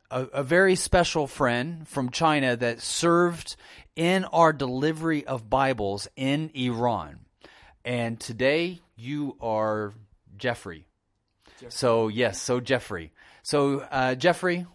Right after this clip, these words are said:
Speaker 1: welcome back to another Back to Jerusalem podcast.
Speaker 2: Thanks.
Speaker 1: Uh, last month, during Iranian New Year, Nowruz, you were handing out, uh, Bibles, electronic Bibles, uh, to Iranians.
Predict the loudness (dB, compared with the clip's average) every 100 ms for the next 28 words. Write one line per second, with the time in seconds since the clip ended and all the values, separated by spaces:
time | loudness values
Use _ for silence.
0 | _ 0 0 0 -6 0 0 -2 -6 -4
1 | 0 0 0 -2 -4 -4 -4 -4 -8 -4
2 | -6 -6 -12 -14 -20 _ _ _ _ -16
3 | -14 -14 -18 -20 _ _ _ _ -20 -6
4 | -2 -2 2 2 4 2 -2 0 0 -2
5 | -10 -20 -20 _ -8 -2 -2 0 -4 -6
6 | -6 -2 0 0 0 -4 -4 -4 -4 -4
7 | -6 -6 -2 0 0 -4 -6 -8 -12 -18
8 | _ -10 -2 0 0 -2 -6 -6 -6 -4
9 | -2 -2 -4 -14 -8 -6 -4 -4 -4 0
10 | 0 0 -6 -12 -12 -8 -8 -6 -8 -6
11 | -6 -4 -4 -4 -8 -12 -16 -10 -8 -8
12 | -10 -6 -6 -8 -12 -8 -8 -8 -14 -20
13 | -16 -14